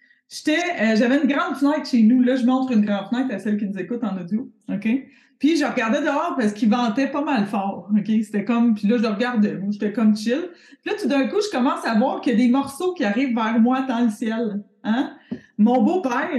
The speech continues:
euh, m'a attrapé et m'a lancé par terre, heureusement, parce que je serais pas ici pour te le raconter. Donc, ce jour-là, une tornade a passé sur Drummondville, directement sur ma maison.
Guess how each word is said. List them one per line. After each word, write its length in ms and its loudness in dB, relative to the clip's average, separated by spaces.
euh, 320 0
m'a 240 4
attrapé 880 -2
et 60 2
m'a 160 4
lancé 420 0
par 260 -6
terre, 340 -4
heureusement, 440 2
parce 160 -4
que 120 -4
je 80 -8
serais 120 -4
pas 100 -2
ici 220 0
pour 160 -6
te 80 -4
le 80 0
raconter. 480 -4
Donc, 320 0
ce 180 0
jour-là, 600 0
une 220 2
tornade 480 0
a 100 -6
passé 380 -6
sur 180 -10
Drummondville, 680 -6
directement 720 0
sur 160 -2
ma 140 2
maison. 540 0